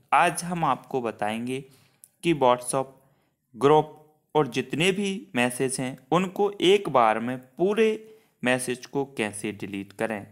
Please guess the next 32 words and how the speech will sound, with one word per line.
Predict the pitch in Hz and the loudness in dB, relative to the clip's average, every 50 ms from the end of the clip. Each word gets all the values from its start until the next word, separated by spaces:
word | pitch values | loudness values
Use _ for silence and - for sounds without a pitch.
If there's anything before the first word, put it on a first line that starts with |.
| _ _ _ _ | _ _ _ _
तो | - 120 113 - - - | -2 -2 -2 -2 0 2
आपने | 139 165 185 - - - - _ _ _ _ _ _ - - 117 | 4 4 2 0 -4 -12 -20 _ _ _ _ _ _ -8 -6 -6
हमारे | 113 123 120 117 131 143 156 160 170 | -6 -6 -6 -2 0 0 0 0 -2
चैनल | 160 165 - 117 110 107 104 | -4 -4 -4 -4 -4 -4 -6
को | 101 101 - - 113 | -8 -10 -10 -10 -10
सब्सक्राइब | 117 - - 104 104 - - - - 107 104 104 104 - - - | -8 -6 -8 -8 -8 -10 -18 -10 -6 -6 -4 -6 -6 -10 -10 -4
कर | - 135 147 | 0 0 0
ही | 175 165 180 185 185 | 0 -2 -4 -4 -4
लिया | 175 180 175 175 175 | -2 0 0 2 2
होगा, | 170 170 170 156 156 170 185 - - - - _ _ _ _ _ - | 0 -2 -2 0 2 0 0 0 -4 -14 -20 _ _ _ _ _ 0
तो | - 202 | 4 4
आइए | 208 202 196 202 202 180 | 4 4 4 2 0 0
देखते | 131 127 127 123 117 - - - 156 156 | 0 2 0 0 0 -2 -8 -6 -4 -4
हैं | 156 156 151 156 160 - _ _ _ _ _ _ | -2 -2 -4 -6 -8 -12 _ _ _ _ _ _
कि | - 180 | -6 -6
कैसे | 165 175 - 170 170 185 180 - 190 185 190 190 - _ _ _ _ _ - | -4 0 2 2 2 2 2 2 0 0 0 -2 -6 _ _ _ _ _ 0
WhatsApp | 117 135 143 143 - - 160 147 - - - | 4 4 4 4 2 0 -4 -4 -4 -2 -2
ग्रुप | 123 120 117 - - | -2 -2 -2 -4 -4
को | - 131 127 127 127 - _ _ _ _ _ _ - | -2 -2 -2 -2 -6 -12 _ _ _ _ _ _ -4
मैसेज | 117 117 120 127 127 - 131 127 127 127 - - _ _ _ _ - 120 | -2 0 0 0 0 -2 -4 -4 -4 -6 -10 -20 _ _ _ _ -8 -4
जो | 107 120 | -2 -2
होते | 110 117 113 110 110 - 135 135 | -2 -2 -4 -8 -6 -4 -4 -4
हैं | 135 127 117 113 143 - - - | -4 -4 -10 -12 -12 -12 -8 -6
उनको | 120 117 113 - - 113 - - - | -6 -6 -6 -6 -6 -8 -6 -6 -4
एक | - 143 175 - - 120 | -2 0 0 0 0 2
बार | 117 107 104 104 | 2 2 2 0
में | 113 117 123 123 - _ _ _ _ _ _ _ - | -4 -8 -10 -10 -12 _ _ _ _ _ _ _ -2
पूरे | 185 214 220 214 220 208 | 0 2 4 4 4 4
मैसेज | 180 139 113 104 104 104 - 117 - - | 4 2 -2 -4 -4 -6 -8 -8 -10 -10
को | - 151 | -12 -12
डिलीट | 143 131 - 107 101 107 107 107 - | -10 -6 -6 -6 -6 -6 -10 -10 -10
करें। | - - 104 98 104 | -8 -8 -8 -8 -8